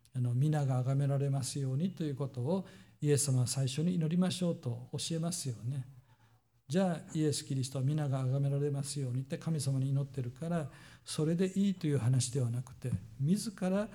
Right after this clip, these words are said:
神様に栄光を期するように生活なさいましたし、そしてイエス様自身が多くの人たちに神、父なる神様がどんなに素晴らしいお方で真実なお方かということを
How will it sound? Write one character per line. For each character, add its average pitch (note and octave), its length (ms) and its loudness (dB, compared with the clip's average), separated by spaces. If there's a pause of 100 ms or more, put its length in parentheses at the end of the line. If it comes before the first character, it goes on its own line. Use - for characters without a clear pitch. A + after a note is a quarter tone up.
(340)
神 C#3 260 2
様 B2 240 0
に C3 100 -2
栄 C#3 200 0
光 C3+ 240 0
を B2 40 0
期 C3 120 -8
す - 160 -2
る E3 140 -4
よ D3+ 200 -4
う D#3+ 40 -2
に G#3 240 2 (320)
生 C3+ 280 0
活 C3+ 280 -2
な C3 120 4
さ C3 140 0
い D3 100 -2
ま D3+ 120 -2
し - 100 -2
た C3 120 -2
し、 - 220 -6 (280)
そ D#3+ 180 -2
し - 60 -4
て F#3 100 0
イ F#3 200 2
エ F#3 40 4
ス F3+ 160 0
様 D3 100 0
自 C#3 140 0 (200)
身 G3 160 2
が G#2 200 0 (280)
多 D3 220 2
く D3 140 -2
の C#3 80 4
人 B2+ 180 -2
た C3 120 -2
ち C3 120 -6
に B2 120 0
神、 D3+ 300 -4 (120)
父 - 240 -2
な C#3+ 100 0
る B2+ 60 0
神 C#3+ 220 0
様 C3+ 240 0
が D#3 140 0
ど D3+ 160 -2
ん A#3 160 4
な A#3+ 100 4
に A#3 200 4 (280)
素 - 200 0
晴 D#3+ 80 4
ら C#3+ 120 4
し D#3 160 0
い D3 60 4
お C3 80 2
方 C3+ 260 -2
で B2 180 0 (100)
真 E3 260 2
実 C#3 220 0
な C3+ 80 0
お - 20 0
方 C3+ 280 -4
か C3+ 160 -4
と C3+ 120 -4
い B2+ 60 2
う B2 40 0
こ C3 140 -4
と C#3 160 -4
を G3+ 200 -2